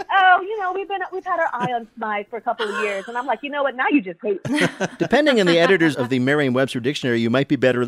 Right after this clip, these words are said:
Speaker 2: off sending them the cover of that Sports Illustrated swimsuit issue. <laughs> Um, I, I do wonder, I mean, as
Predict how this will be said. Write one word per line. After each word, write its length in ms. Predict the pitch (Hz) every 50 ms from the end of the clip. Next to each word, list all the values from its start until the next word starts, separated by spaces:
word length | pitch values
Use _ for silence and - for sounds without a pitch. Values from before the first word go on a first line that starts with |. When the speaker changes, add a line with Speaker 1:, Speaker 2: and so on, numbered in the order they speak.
| - -
Speaker 2:
off 220 | 120 120 120 113
sending 260 | - - 139 135 131
them 120 | 120 117 107
the 80 | 107
cover 300 | - - 135 131 120 127 120
of 80 | 110 101
that 200 | 113 107 101 -
Sports 300 | - - 135 131 120 -
Illustrated 460 | 123 127 123 - - 120 107 101 95
swimsuit 440 | - - 147 151 - - 113 92 - _ _ _ _ _ _ _ -
issue. 400 | 107 104 - - 101 196 208 - - - - -
<laughs> 160 | 247 202 135 - - - 370 - - - - - - - - - - - -
Um, 420 | 165 156 160 156 156 156 147 139 - _
I, 300 | - 165 160 160 160 165 165
I 160 | 131 156 156
do 160 | 139 196 247
wonder, 520 | 233 180 175 196 214 196 165 147 139 131 -
I 100 | 135 131
mean, 160 | 131 131 131
as 480 | 131 123 113 - 123 143 - - -